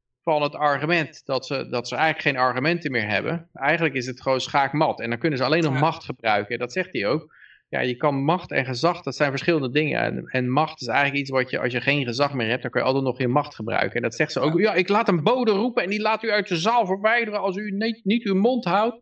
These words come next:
Speaker 1: Hij zegt wel, "Ja, eh, ik moet mijn zaak verdedigen en dan mag ik ma-, moet ik mijn mond houden, dan mag ik geen argumenten aanvoeren."
Speaker 2: Eigenlijk zouden
Speaker 1: En,
Speaker 2: we
Speaker 1: eh,
Speaker 2: hun een keer moeten uitnodigen,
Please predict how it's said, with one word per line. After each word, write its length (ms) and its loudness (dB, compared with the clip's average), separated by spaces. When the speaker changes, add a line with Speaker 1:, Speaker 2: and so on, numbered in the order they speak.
Speaker 1:
Hij 200 2
zegt 160 -4
wel, 140 0
"Ja, 400 0
eh, 540 2
ik 100 -2
moet 140 -2
mijn 120 0
zaak 260 2
verdedigen 480 0
en 60 0
dan 100 -2
mag 160 0
ik 120 -8
ma-, 300 0
moet 200 0
ik 80 -2
mijn 120 0
mond 200 2
houden, 240 4
dan 100 -2
mag 60 -2
ik 100 -10
geen 160 0
argumenten 480 0
aanvoeren." 500 -2
Speaker 2:
Eigenlijk 340 -6
zouden 240 -2
Speaker 1:
En, 60 -6
Speaker 2:
we 60 -4
Speaker 1:
eh, 60 -2
Speaker 2:
hun 80 -6
een 60 -12
keer 160 -2
moeten 220 -4
uitnodigen, 640 -8